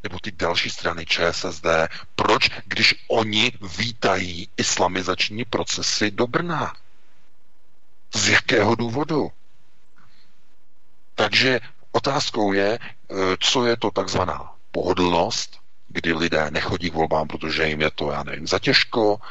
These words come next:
nebo nechtějí, nebo jedou, já nevím, na chatu, nebo na chalupu, tak je to tak nastavené, takže nechtějí. A nebo je to jinak a jsou spokojení s tím, co mají.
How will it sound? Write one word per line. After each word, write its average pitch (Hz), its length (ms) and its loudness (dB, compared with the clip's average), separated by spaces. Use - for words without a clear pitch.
nebo 80 240 -4
nechtějí, 104 680 2
nebo 76 520 0
jedou, 76 280 2
já 76 140 2
nevím, 71 440 -6
na - 80 4
chatu, - 520 2
nebo - 240 -2
na 98 60 -4
chalupu, 95 640 0
tak 85 120 2
je 85 80 4
to - 120 0
tak - 120 -6
nastavené, 98 640 2
takže 82 220 -2
nechtějí. 147 600 -2
A 95 80 4
nebo 120 420 4
je 117 140 4
to 98 140 2
jinak 78 520 0
a - 60 2
jsou 98 160 2
spokojení 135 560 0
s - 80 -2
tím, 135 160 -4
co - 140 0
mají. 82 360 0